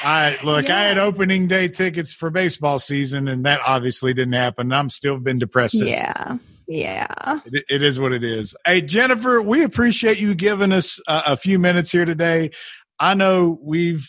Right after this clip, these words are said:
Speaker 1: already done our fantasy football draft, but hopefully for people out there listening,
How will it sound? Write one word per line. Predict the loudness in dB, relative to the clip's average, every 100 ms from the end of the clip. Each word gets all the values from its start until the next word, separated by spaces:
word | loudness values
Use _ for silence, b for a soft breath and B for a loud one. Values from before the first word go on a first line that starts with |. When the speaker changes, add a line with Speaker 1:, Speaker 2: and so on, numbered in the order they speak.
| -10 0
Speaker 1:
already | 2 2 2
done | 2
our | 2 2
fantasy | 0 -2 -2 -4
football | -6 -2 0
draft, | 2 2 2 2
but | -2
hopefully | 0 0 2 0
for | 0 0
people | 0 4
out | 2 2
there | 0 0
listening, | 0 0 -2 -2